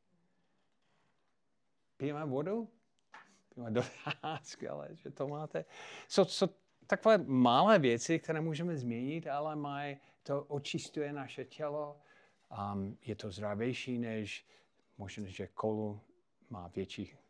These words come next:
chutí a že pivo je zajímavější, ale voda je nejdůležitější. Čistá voda je první a nejdůležitější medicínu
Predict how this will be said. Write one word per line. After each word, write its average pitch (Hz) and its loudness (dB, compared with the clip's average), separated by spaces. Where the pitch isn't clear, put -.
chutí 180 -4
a 92 -6
že 90 -6
pivo 143 6
je 95 -14
zajímavější, 131 -6
ale 98 -12
voda 98 -2
je 104 -6
nejdůležitější. 92 -6
Čistá 170 4
voda 139 4
je 110 0
první 151 0
a - -10
nejdůležitější 107 -4
medicínu 98 -4